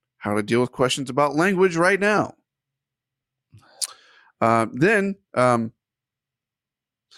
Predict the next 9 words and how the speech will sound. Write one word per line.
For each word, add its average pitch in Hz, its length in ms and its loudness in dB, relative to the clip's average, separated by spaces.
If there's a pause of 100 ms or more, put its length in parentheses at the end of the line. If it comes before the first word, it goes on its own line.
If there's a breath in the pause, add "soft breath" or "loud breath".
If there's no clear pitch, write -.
(840 loud breath)
do 143 120 0
you 233 100 4
like 208 140 0
a - 40 -14
good 160 300 0
P 147 140 -2
B 143 180 2
and 127 140 2
J? 120 260 2